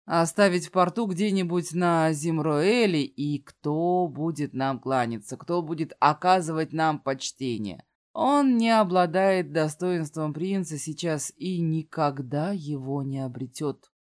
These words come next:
угрюмо бросил Дивис. «Он нищий, оборвыш, задворков лабиринта и больше ничего. Я по-прежнему считаю, что нам не следует возвышать подобную персону до нашего ранга», сказал принц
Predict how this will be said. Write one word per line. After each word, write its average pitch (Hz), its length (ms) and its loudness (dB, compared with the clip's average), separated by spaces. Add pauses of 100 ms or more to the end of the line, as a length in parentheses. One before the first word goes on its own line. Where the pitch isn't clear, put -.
(140)
угрюмо 123 380 -8
бросил 117 420 -10
Дивис. - 460 -12 (280)
«Он 143 380 0
нищий, 196 500 6
оборвыш, 143 960 4 (260)
задворков 175 840 4
лабиринта 185 680 4
и 180 280 -2
больше 175 480 0
ничего. 156 720 -4
Я 160 220 2
по-прежнему 160 580 -2
считаю, 190 480 -2
что 175 180 -2
нам 160 360 -2 (120)
не 196 160 2
следует 202 460 0
возвышать 175 680 0
подобную 165 520 2
персону 165 760 0
до 175 200 2
нашего 175 400 2
ранга», 123 440 -2 (120)
сказал 165 400 0
принц 214 380 -2